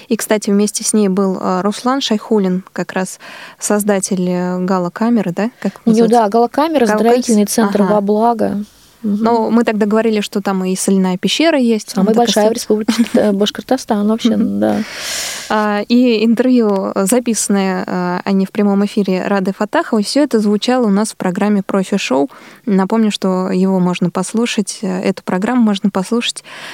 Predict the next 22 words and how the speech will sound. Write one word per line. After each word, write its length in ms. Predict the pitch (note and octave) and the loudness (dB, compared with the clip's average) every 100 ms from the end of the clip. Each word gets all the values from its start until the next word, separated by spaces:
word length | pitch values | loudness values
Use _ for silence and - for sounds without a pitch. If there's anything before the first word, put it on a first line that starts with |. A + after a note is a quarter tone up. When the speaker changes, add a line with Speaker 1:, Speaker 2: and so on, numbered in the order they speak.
| - - | -18 -6
Speaker 1:
в 480 | F#3 F#3+ F3+ F#3 F#3 | -2 0 0 0 0
разделе 520 | F#3+ F#3+ G3+ F3+ F3 | 0 2 2 2 0
«Архив 380 | - F#3+ - F#3 | -2 -2 -2 -2
программ» 560 | G#3 G3 G#3 B3 C#4+ | -2 -2 0 0 0
«Профи-шоу», 800 | B3+ F#3+ G3 G3 - G3 G3 G3+ - | 0 -2 -2 -4 -2 -2 0 -2 -2
э, 180 | F3+ F3 | -2 0
«Начни 340 | F3 - G#3+ | 0 0 0
своё 460 | G#3+ - F3+ F#3 G3 | 0 -2 -2 0 -2
дело». 420 | - F3+ E3+ D3+ D#3 - - - - - - - - | -4 -2 -2 -4 -10 -20 -20 -20 -18 -18 -18 -18 -2
Ольга, 300 | A3 G#3+ F#3+ | 0 0 0
а 200 | F3 A3+ B3 | 0 -2 -2
так, 220 | C#4 - - | -6 -8 -6
с 80 | - | -4
такой 260 | C4+ C4 | 0 0
проблемой 460 | G3+ G3 G#3 F#3 F3 | 0 0 2 2 0
вы 80 | G3 | -2
сталкивались, 760 | - D#4 - G#3+ F#3 E3+ - - | 0 -2 0 0 0 0 -6 -2
когда, 380 | G3+ G#3 A3+ G#3+ - | 2 2 2 0 -4
э, 480 | B3+ G3+ G3 F#3+ F#3 | 0 0 2 0 0
поступила 540 | A3+ - A#3 A3+ F#3+ | -2 -2 0 2 0
к 100 | - | 0
нам 340 | F#3+ F3 F3 | -2 0 -2